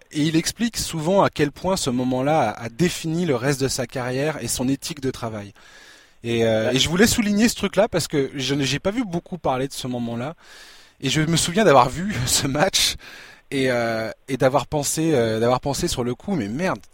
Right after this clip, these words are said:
Speaker 1: il a vraiment un mental d'acier pour prendre ces shoots-là.
Speaker 2: Ouais.
Speaker 1: Parce que
Speaker 2: Mais
Speaker 1: faut,
Speaker 2: surtout
Speaker 1: faut oser, quoi. À dix-huit ans.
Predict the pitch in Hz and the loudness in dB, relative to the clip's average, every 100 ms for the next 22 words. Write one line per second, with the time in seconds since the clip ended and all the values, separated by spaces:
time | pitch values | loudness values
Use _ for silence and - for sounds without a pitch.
0 | - 127 117 120 127 139 151 170 185 - | -20 -10 -6 -4 0 2 4 4 0 -2
1 | _ _ - 123 127 131 156 147 131 135 | _ _ -8 -2 0 2 2 2 2 2
2 | 165 139 113 120 113 117 - - 110 90 | 0 -2 -6 -8 -8 -8 -10 -10 -14 -16
3 | _ _ 135 - _ _ - - 135 - | _ _ -4 -4 _ _ -10 0 2 2
4 | 151 127 156 131 151 - 165 170 202 - | 4 4 4 4 2 4 4 4 2 0
5 | - 143 165 190 202 233 214 | -4 -4 -2 -2 0 4 4